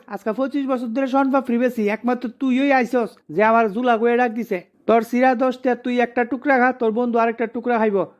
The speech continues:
আমি যাই, শনপাপড়ি খাওয়ানো লাগতো না তোর আর। <laughs> বেতালা জুলা লোক, যা যা, তোর শনপাপড়ি খাওয়ানো লাগতো না আমার। আরে বন্ধু, বালা আসুস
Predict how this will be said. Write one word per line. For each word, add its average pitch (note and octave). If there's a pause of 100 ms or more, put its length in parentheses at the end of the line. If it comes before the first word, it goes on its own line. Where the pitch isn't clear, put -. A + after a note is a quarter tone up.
আমি F#3
যাই, G#3+
শনপাপড়ি G#3
খাওয়ানো B3
লাগতো A3+
না A3+
তোর A3
আর। G#3 (800)
<laughs> B2+
বেতালা C#3+
জুলা C3+
লোক, B2+ (260)
যা A#2
যা, D3+
তোর C#3
শনপাপড়ি D3
খাওয়ানো C#3+
লাগতো C#3+
না B2+
আমার। B2 (300)
আরে G#2+
বন্ধু, A#2
বালা A#2+
আসুস B2